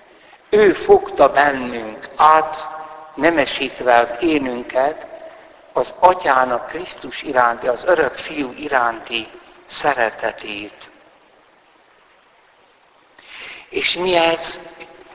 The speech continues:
amikor a világ kiesik ebből a kapcsolatból? Ez olyan, mint amikor egy csodá-, család, csodálatos, szép családi otthon volt,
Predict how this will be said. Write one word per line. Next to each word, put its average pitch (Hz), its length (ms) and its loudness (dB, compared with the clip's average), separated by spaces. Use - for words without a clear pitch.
amikor 165 440 4
a 156 160 8
világ 143 500 4
kiesik 226 580 4
ebből 143 320 4
a 139 120 4
kapcsolatból? 113 1040 -2
Ez 156 180 -2
olyan, 165 200 6
mint 139 220 -2
amikor 139 340 -2
egy 123 160 -4
csodá-, 190 440 2
család, 160 640 4
csodálatos, 135 760 2
szép - 320 -6
családi 143 520 4
otthon 131 480 -4
volt, 165 500 -2